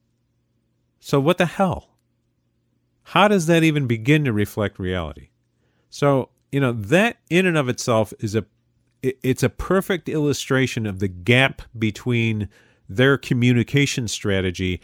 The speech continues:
and what they actually fucking do, what their officers actually fucking do. It couldn't be farther from the truth.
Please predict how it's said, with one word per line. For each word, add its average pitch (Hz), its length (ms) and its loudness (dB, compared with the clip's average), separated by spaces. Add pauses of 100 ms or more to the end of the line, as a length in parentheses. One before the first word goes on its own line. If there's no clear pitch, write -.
(140)
and 131 160 4
what 123 160 4
they 120 160 2
actually 110 460 -2
fucking 90 440 -6
do, 71 260 -14 (360)
what 131 160 0
their 127 220 0
officers 113 560 0
actually 110 460 -2
fucking 85 440 -10
do. 69 180 -18 (760)
It 131 160 -2
couldn't 214 360 0
be 165 160 2
farther 131 460 2
from 110 240 -2
the 98 100 -2
truth. - 480 -6